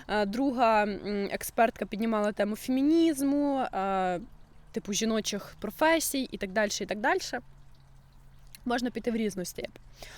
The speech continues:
А, е, мене в кінці запитали, що б я порадила людям. І я сказала гарну фразу, яку я говорила не раз в Інстаграмі. Це взагалі, до речі,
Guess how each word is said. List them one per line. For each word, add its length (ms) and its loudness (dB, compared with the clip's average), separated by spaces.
А, 640 0
е, 200 -4
мене 500 4
в 80 -2
кінці 260 2
запитали, 460 0
що 160 0
б 40 0
я 80 2
порадила 720 0
людям. 500 -6
І 380 2
я 140 4
сказала 340 0
гарну 260 0
фразу, 320 2
яку 180 -2
я 60 4
говорила 380 0
не 140 0
раз 320 -2
в 20 -8
Інстаграмі. 680 -2
Це 100 -6
взагалі, 280 0
до 120 0
речі, 440 -2